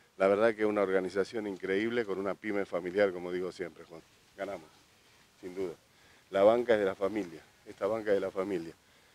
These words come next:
La gente no se pone de rodillas en Neuquén, sin ninguna duda. Estoy absolutamente convencido, por eso a la noche vamos a estar festejando en el, en el hotel. Yo creo que la gente que, acá tenés tres, tres, este, escenarios distintos.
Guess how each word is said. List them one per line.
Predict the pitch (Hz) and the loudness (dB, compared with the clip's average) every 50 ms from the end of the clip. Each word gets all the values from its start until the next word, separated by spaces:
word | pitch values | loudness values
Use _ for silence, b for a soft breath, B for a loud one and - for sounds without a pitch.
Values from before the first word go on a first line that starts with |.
| b b _ | b b _
La | 101 98 | -6 -4
gente | 104 113 110 107 110 | -2 -2 -2 0 0
no | 104 107 98 | 0 0 0
se | - 101 | 0 0
pone | 90 104 101 101 | 2 2 2 4
de | 101 95 | 4 2
rodillas | 92 92 98 95 101 101 98 95 92 | 4 4 4 4 4 4 4 4 4
en | 90 85 | 4 2
Neuquén, | 90 90 90 80 104 95 87 82 | -2 -4 -2 0 0 0 0 -2
sin | - - 117 120 113 | -4 -2 0 2 2
ninguna | 107 98 90 92 104 104 95 87 | 2 2 2 2 4 4 4 4
duda. | 90 90 82 76 73 - | 2 2 0 0 -4 -8
Estoy | - - 95 95 | -2 6 8 8
absolutamente | 95 90 - 98 98 104 110 98 - 98 92 101 98 95 101 87 | 8 8 6 2 0 0 2 4 4 4 4 4 0 -2 -4 -2
convencido, | 95 98 87 90 90 90 - 110 110 113 110 | -2 -2 -2 -2 -4 -4 -2 2 4 4 4
por | - - 90 | 4 0 -2
eso | 98 95 - 107 104 95 b b b b b b b b b b b _ | -4 -4 -2 -2 -4 -4 b b b b b b b b b b b _
a | 92 95 | 0 2
la | 95 95 | 2 2
noche | 95 107 110 95 107 101 | 2 2 0 0 2 2
vamos | 98 98 95 92 - 95 | 2 2 0 -2 -4 -8
a | 90 | -8
estar | - - 101 95 | -4 -2 -2 -2
festejando | - 98 85 - 92 87 - 101 95 95 92 | -2 -6 -14 -14 -14 -8 -6 -6 -6 -6 -8
en | 87 82 | -10 -10
el, | 82 80 78 73 _ _ _ - | -12 -14 -16 -20 _ _ _ -16
en | 85 87 | -12 -10
el | 82 87 | -8 -8
hotel. | 87 73 80 69 - - _ _ _ _ _ _ _ _ _ _ _ _ _ _ _ _ _ | -6 -6 -8 -10 -10 -14 _ _ _ _ _ _ _ _ _ _ _ _ _ _ _ _ _
Yo | - 139 127 | 4 4 6
creo | 143 151 160 147 | 8 6 6 6
que | 135 131 | 8 6
la | 123 113 | 6 6
gente | - - 147 147 147 151 139 120 | 6 6 4 4 4 2 0 0
que, | - 117 110 - B B B B B B B B B - | 2 0 0 0 B B B B B B B B B -2
acá | 113 107 139 143 | 2 4 4 4
tenés | 147 165 151 151 143 | 6 4 4 2 2
tres, | - - 147 156 156 - _ | 0 0 0 0 -2 -6 _
tres, | - 135 143 147 - - - - | 0 0 2 2 0 -2 -4 -2
este, | 110 101 - _ - 101 101 95 | -2 -2 -2 _ 4 4 4 4
escenarios | 87 - 104 101 120 123 117 117 107 104 | 4 2 0 2 4 4 4 2 0 0
distintos. | 101 98 - - 98 90 78 - 92 82 | -4 -10 -12 -12 -14 -14 -10 -10 -10 -10